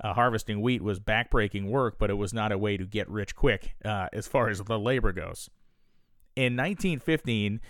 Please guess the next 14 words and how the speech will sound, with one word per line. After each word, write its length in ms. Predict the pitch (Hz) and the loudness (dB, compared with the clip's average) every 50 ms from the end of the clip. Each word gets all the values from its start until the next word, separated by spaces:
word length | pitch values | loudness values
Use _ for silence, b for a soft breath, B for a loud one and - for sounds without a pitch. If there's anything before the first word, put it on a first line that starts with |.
| B B B B B - 131 | B B B B B -4 0
there 160 | 127 123 120 | 2 2 2
was 160 | 120 113 113 | 2 2 2
a 200 | 120 117 113 110 | 2 2 2 2
tractor-pulled 800 | - - - 139 160 180 - - 123 101 - - 120 113 101 - | 0 0 2 4 4 4 2 0 2 4 4 6 6 4 2 0
combine 600 | - 123 110 107 104 98 107 101 101 104 101 101 - | -2 -2 0 0 0 0 0 0 0 -2 -2 -4 -4
introduced, 600 | - 123 113 - - 113 95 107 104 90 80 - 113 | -6 -6 -6 -4 -4 -4 -2 -2 -2 -2 -2 -4 -4
and 80 | 117 | -2
this 160 | 165 190 - | -2 -2 -2
was 120 | 254 165 127 | -2 -2 0
really 300 | 135 139 151 147 - 110 | 2 4 4 4 2 2
kind 200 | - 135 123 120 | 2 2 2 2
of 100 | 110 110 | 0 -2
the 80 | 107 | -6
first 600 | - - - - 135 131 127 117 - - - - | -8 -4 -2 0 0 2 0 0 -2 -6 -8 -10